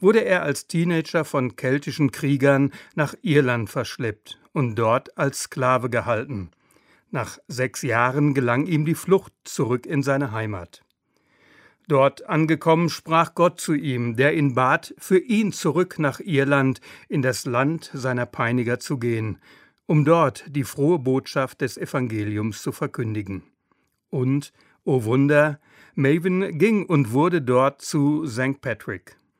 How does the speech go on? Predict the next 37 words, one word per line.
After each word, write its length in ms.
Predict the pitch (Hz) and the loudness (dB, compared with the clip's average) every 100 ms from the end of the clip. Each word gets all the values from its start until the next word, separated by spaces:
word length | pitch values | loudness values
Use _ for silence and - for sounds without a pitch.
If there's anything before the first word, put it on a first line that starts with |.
| _ _ _ _ _ | _ _ _ _ _
Ausgangspunkt 920 | 127 131 - 160 151 - - 165 165 | -2 -2 -2 0 0 -2 -2 -2 -2
für 140 | - 147 | -4 -2
sein 240 | 135 131 | 0 -2
Handeln 400 | 127 139 143 127 | 0 0 2 2
war, 340 | 117 120 143 170 - - - | 2 0 -2 -6 -16 -20 -8
dass 220 | - 143 - | -2 -2 -2
er, 480 | 180 147 151 151 - - _ | 0 4 4 4 0 -18 _
so 280 | - 160 160 | -2 2 2
schreibt 420 | - - 208 - | 0 0 0 0
er 140 | 165 | -4
es 160 | 135 - | -4 -4
in 220 | 160 127 | -4 -2
seiner 360 | 113 123 131 123 | 0 0 0 -2
Confessio, 960 | - 117 - 135 135 165 151 147 175 _ - | -4 -8 -6 -6 -4 -2 0 0 -4 _ -2
in 100 | 156 | 0
der 140 | 131 | 0
Zeit 400 | - 123 135 170 | 0 0 0 0
seiner 320 | - 147 143 | 0 2 2
Sklaverei 800 | 139 - 147 127 127 127 117 131 | -2 -4 -4 -2 -2 0 0 0
Trost 600 | 143 - 139 151 202 - | -2 -6 0 0 0 -8
in 220 | - 156 | -4 0
seinem 320 | 135 135 139 - | 2 2 0 -2
christlichen 540 | 143 - 208 151 175 | -6 -6 -8 -6 -4
Glauben 420 | 131 139 160 143 | 0 0 0 -2
erfahren 560 | 147 117 135 120 113 107 | -4 -6 -6 -6 -6 -6
hat 240 | 107 - _ _ _ | -8 -10 _ _ _
und 300 | 151 113 - | -6 -6 -4
anfing, 640 | 123 127 - 165 170 170 170 - - | -4 -4 -2 0 0 -2 -6 -18 -4
die 100 | 180 | -2
Schroffheit 680 | 156 - 196 214 - 156 143 | -2 -2 -2 -2 0 0 0
des 200 | 147 - | -2 -2
Landes 640 | 131 123 143 147 139 - - | 0 2 2 0 -2 -8 -10
und 220 | 160 127 | -6 -4
dessen 280 | 127 - 131 | -4 -2 0
Bewohner 480 | 120 107 107 113 | 0 -2 -2 -4
zu 200 | 113 - | -6 -6
lieben. 420 | 123 104 104 98 | -6 -6 -10 -12